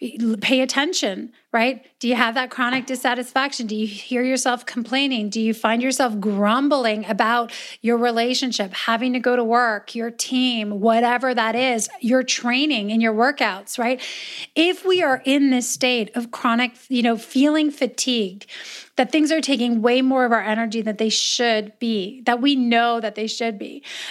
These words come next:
that we are starting to grumble and force ourselves in this,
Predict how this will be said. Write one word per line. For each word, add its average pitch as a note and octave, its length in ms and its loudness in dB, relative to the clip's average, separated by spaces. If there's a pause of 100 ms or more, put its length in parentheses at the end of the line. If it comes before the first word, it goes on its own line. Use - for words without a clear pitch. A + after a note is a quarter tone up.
that A#3 180 4
we D4 140 4
are D#4 80 4
starting C4 500 0
to C4 200 -4
grumble G#3+ 720 0
and A#3 260 2
force C#4 460 2
ourselves A3 720 0
in A#3+ 220 4
this, D4+ 160 2